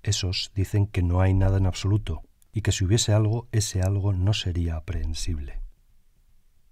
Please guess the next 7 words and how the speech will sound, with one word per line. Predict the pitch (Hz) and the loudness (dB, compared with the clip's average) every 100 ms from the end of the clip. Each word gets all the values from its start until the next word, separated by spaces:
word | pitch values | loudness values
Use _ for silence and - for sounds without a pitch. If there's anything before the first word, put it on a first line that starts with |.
| _ _ - _ _ _ _ _ _ - | _ _ -20 _ _ _ _ _ _ -2
Estos | 101 - 123 - | -2 -2 -6 -4
dicen | 87 78 104 113 | -6 -4 -2 -2
que | - 90 | -2 -2
ese | 101 - 107 | 0 2 0
algo | 95 87 | 2 0
que | - 82 | -2 -4
es | 78 - | -4 -10